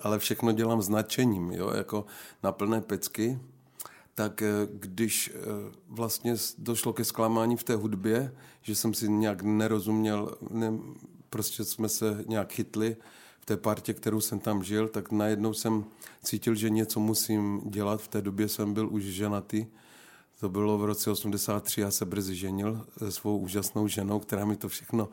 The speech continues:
trpěla, do dnešního dne trpí. A tak já jsem najednou cítil, že musím něco dělat, a to bylo na nočních směnách v Tesle v Rožnově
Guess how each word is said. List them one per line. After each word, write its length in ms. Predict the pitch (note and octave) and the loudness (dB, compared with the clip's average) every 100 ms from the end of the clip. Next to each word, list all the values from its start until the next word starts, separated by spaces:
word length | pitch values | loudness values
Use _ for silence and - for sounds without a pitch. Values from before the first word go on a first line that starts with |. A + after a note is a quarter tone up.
| - - - | -8 -20 -6
trpěla, 520 | - G2+ F2 G#2 G#2+ G#2+ G#2 G2+ | -2 -2 0 0 0 -2 -8 -10
do 240 | G2 G#2 | -4 -4
dnešního 480 | F#2+ G#2 - G#2+ G#2 | 0 -2 -2 -2 -2
dne 240 | F#2+ G#2+ | 0 -4
trpí. 460 | G2+ G2+ - G#2 B2+ - - - - - - - _ | -2 -6 -2 0 -2 -6 -20 -20 -20 -20 -20 -20 _
A 440 | G2+ G2 G2 G2 - - - | -2 0 0 0 -4 -14 -4
tak 220 | B2 G#2 | -4 0
já 160 | A#2 A#2+ | 0 2
jsem 400 | - C3 C3+ C3 | 2 4 2 0
najednou 400 | C3 A#2+ A#2+ A#2+ | 0 2 4 2
cítil, 340 | B2 A#2+ G#2+ B2 | 2 0 2 2
že 160 | A2+ | 4
musím 420 | A#2 A#2 A#2 - A#2+ | 2 4 2 4 4
něco 260 | A2+ - | 2 0
dělat, 380 | G#2 G#2+ G#2+ A2 | 0 2 0 -2
a 260 | - A2+ A2 A2 | -4 -2 -2 -4
to 120 | - G#2 | -4 -2
bylo 500 | G2+ A2+ A#2 A2+ - - - - - | 2 4 4 2 -6 -20 -20 -14 -2
na 80 | G#2+ | 0
nočních 400 | G#2+ - A#2 G#2 | 0 0 0 0
směnách 420 | - G#2+ A2 G#2 | 0 2 2 2
v 60 | |
Tesle 440 | - G#2+ - A2 G#2+ | -2 -4 0 0 0
v 100 | F#2 | 0
Rožnově 580 | G2+ F#2 G#2 G2 G#2+ | -2 -2 -2 0 0